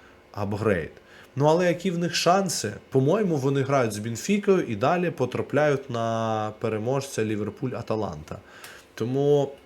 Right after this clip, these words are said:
я не знаю, плейстайли, та, єнот прикольний і павершот. Плейстайли круті, на захист є все, що можна. І Еріал, і Релентлес. Питання до базових статистичних показників картки. Тому що, ну,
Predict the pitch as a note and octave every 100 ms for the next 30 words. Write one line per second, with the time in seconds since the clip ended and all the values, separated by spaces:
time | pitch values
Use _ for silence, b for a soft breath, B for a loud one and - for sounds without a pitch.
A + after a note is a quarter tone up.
0 | - - A2 E3 D3 G#2 F2+ - B2 B2+
1 | G#3+ A#3+ G3 - A#2+ G2+ A2+ D#3 G#3 -
2 | - A#2 - A#2+ A#2+ A2+ A2 B2+ A#2+ A#2
3 | G2+ G2+ - - - B2 B2 - E3+ G3
4 | F#3+ - C#3+ C3+ F#2 D2 B B A#2+ A#2
5 | A2+ D3+ D3+ C3+ A#2 A2 - G#2 - G#2
6 | E2 E2 E2+ D#2+ A2 G#2 C3+ D3 A#2+ A#2
7 | G2 G#2+ C#3 C#3 G#2 - B B B -
8 | C3+ C3 D#3 D#3+ D3+ B2+ G#2 - A#2 A#2+
9 | B2 C#3 A#2 A2+ A2 A#2+ G#2+ A2+ B2 -
10 | A2 - G#2 G#2 G2+ G2 G#2 - F2 -
11 | - - B B - B2+ C3 - B2 G#2